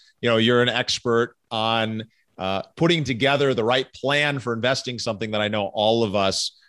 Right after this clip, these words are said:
could really benefit from. And for many of those who have a plan, uh, you would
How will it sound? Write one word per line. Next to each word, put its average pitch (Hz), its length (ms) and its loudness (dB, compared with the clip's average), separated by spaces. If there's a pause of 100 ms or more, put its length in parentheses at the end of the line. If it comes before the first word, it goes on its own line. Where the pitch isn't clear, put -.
(140)
could 107 120 0
really 104 240 4
benefit 135 560 -2
from. 113 320 0
And 101 160 -6
for 104 140 -4
many 139 220 2
of 123 100 0
those 117 220 2
who 113 100 0
have 139 180 0
a 135 60 -2
plan, 127 480 -2 (420)
uh, 104 360 -2 (200)
you 113 160 -4
would 123 180 -4